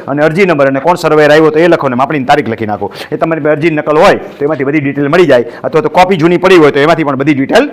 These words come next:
મળી જાય. એ લખો એટલે મળે, ન મળે તો નવી અરજી કરીને માપણી અલગ પ્રક્રિયા કરતા શીખવાડીશ. આ સિવાયના જો તમારે ન્યા ઓલા રિપીટ મેરેજ હમણાં થયા ને જે ફરી માપણી થઈ,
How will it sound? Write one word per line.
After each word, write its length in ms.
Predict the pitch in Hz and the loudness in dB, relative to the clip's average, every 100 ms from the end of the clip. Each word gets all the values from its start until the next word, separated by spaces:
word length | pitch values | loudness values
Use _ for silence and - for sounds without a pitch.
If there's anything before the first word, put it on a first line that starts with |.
| - - _ _ - | -10 -20 _ _ -6
મળી 200 | 147 175 | 0 2
જાય. 180 | 117 107 - - | 0 -2 -6 -6
એ 80 | 165 | 0
લખો 220 | 151 - 147 | 2 2 0
એટલે 160 | 120 | 0
મળે, 200 | 123 160 117 | 0 0 0
ન 100 | 147 160 | 0 2
મળે 140 | 131 | 0
તો 60 | 123 | 0
નવી 240 | 120 143 | -2 0
અરજી 200 | 123 110 | 0 -2
કરીને 220 | 127 143 107 | -2 -2 -2
માપણી 560 | 120 131 123 120 - - | -2 -2 -4 -6 -12 -6
અલગ 200 | 135 135 | -4 -4
પ્રક્રિયા 380 | 139 123 117 110 | -6 -6 -4 -4
કરતા 160 | 110 | -6
શીખવાડીશ. 420 | 117 135 101 95 - - - - - | -6 -6 -6 -8 -10 -14 -14 -12 -2
આ 200 | 160 226 | 2 2
સિવાયના 760 | 214 214 208 196 190 196 208 110 - - - - 120 | 2 2 2 2 2 4 4 2 -4 -16 -20 -12 0
જો 200 | 156 240 269 | 4 6 4
તમારે 340 | 226 214 202 202 | 4 4 4 4
ન્યા 320 | 208 202 147 147 | 4 4 2 2
ઓલા 180 | 170 143 | 2 2
રિપીટ 260 | 175 247 214 | 2 -2 2
મેરેજ 300 | 202 214 185 | 4 4 4
હમણાં 240 | 196 196 | 4 2
થયા 160 | 190 285 | 2 2
ને 120 | 370 269 | 4 2
જે 80 | 139 - - - - | 0 -4 -18 -20 -6
ફરી 200 | 165 277 | 0 2
માપણી 360 | 254 214 208 185 | 4 4 4 0
થઈ, 220 | 123 107 | -2 -6